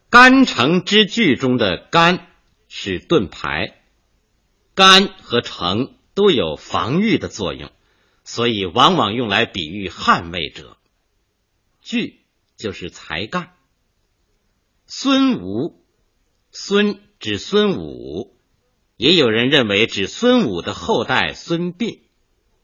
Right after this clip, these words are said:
吴指吴起，都是古代杰出的军事家。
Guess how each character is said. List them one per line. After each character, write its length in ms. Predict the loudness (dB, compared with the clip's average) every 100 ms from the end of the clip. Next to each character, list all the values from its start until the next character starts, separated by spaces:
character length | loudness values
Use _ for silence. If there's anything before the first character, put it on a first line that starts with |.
| _ _ _ _
吴 480 | -8 -4 -4 -6 _ _ -14
指 220 | -8 -8
吴 320 | -6 -4 -4
起， 640 | -4 -8 -12 -14 -14 -14 -16 _ _ _ _
都 140 | -4 -4
是 180 | -2 -6
古 240 | -6 -8
代 200 | -6 -6
杰 260 | -4 -2 -2
出 240 | -4 -10
的 100 | -10
军 320 | -10 -8 -6
事 180 | -8 -12
家。 320 | -14 -16 -18